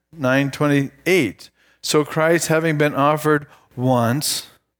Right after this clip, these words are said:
to bear the sins of many, will appear a second time, not to deal with the sin, not to deal with the sin, but to save those who are waiting." That's you and me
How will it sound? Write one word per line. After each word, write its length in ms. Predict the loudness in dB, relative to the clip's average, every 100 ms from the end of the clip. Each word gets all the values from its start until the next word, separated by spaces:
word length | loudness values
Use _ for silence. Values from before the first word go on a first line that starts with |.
| _ _ _ _ _ _ _
to 120 | -4 -2
bear 380 | 2 2 4
the 120 | 2 0
sins 360 | 2 2 2
of 140 | 0 0
many, 340 | 0 0 -2 -6 -20 -2
will 300 | 2 4 2
appear 400 | -2 -2 2 2
a 120 | 2
second 520 | -2 -2 -2 -4 -6
time, 400 | -2 0 2 2
not 280 | 0 0 -2
to 100 | -6
deal 240 | 0 2
with 140 | 2 0
the 80 | -2
sin, 560 | -2 0 0 0 -6 -16 _ -20 -10
not 260 | -2 0 0
to 120 | -4
deal 220 | 0 0
with 180 | 0 -2
the 80 | -6
sin, 580 | -4 0 0 -2 -8 -20 _ _ _ _ _ _
but 140 | -6 -4
to 100 | -2
save 500 | -2 0 2 2 0
those 400 | -2 -2 -6 -6
who 120 | -2
are 100 | 0
waiting." 380 | 2 0 0 -2
That's 320 | -4 -4 -6
you 240 | -2 -2 -2
and 220 | -8 -6
me 380 | -6 -6 -8